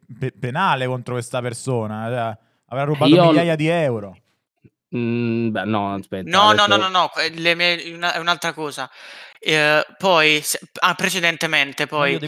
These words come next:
Speaker 4: Beautiful.
Speaker 3: scrissi invece in cui non c'era questa persona
Speaker 2: Sì.
Speaker 3: a fare questo, questo scam, scrissi proprio a, a,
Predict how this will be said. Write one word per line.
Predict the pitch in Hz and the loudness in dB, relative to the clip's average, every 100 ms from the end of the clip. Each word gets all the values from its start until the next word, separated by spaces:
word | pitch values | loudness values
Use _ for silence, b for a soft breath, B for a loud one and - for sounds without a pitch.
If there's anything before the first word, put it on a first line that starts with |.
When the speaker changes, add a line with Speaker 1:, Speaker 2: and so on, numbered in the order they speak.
| 151 | -6
Speaker 4:
Beautiful. | 190 | -4
Speaker 3:
scrissi | 139 160 120 | -2 -2 -2
invece | 165 160 156 151 139 | -2 0 0 0 -2
in | 143 | -4
cui | 160 | -8
non | 147 | -6
c'era | 147 156 143 127 123 123 | -4 -2 2 2 2 0
questa | 131 135 | -6 -6
persona | 131 131 139 123 120 117 117 113 B B _ | -6 -6 -4 -2 0 0 -2 -6 B B _
Speaker 2:
Sì. | 107 | -6
Speaker 3:
a | 98 | -4
fare | - - 127 127 | -2 0 0 -2
questo, | 135 - 131 | -4 -8 -8
questo | 123 156 | -10 -8
scam, | 139 - 139 123 135 | -6 -2 -2 -2 -4
scrissi | 131 - 160 151 151 | -8 -4 -2 0 -2
proprio | 170 165 147 | -4 -2 -2
a, | 139 - _ 139 127 127 | -2 -6 _ -4 -2 -2
a, | 120 _ _ _ 110 - | -2 _ _ _ -12 -10